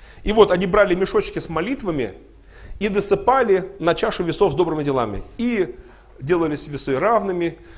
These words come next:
душа облегченно вздыхала, ангелы,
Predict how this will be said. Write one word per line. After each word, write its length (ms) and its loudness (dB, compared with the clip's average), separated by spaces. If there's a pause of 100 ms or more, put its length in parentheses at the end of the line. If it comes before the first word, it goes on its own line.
(280)
душа 280 0
облегченно 400 0
вздыхала, 640 2 (140)
ангелы, 500 -4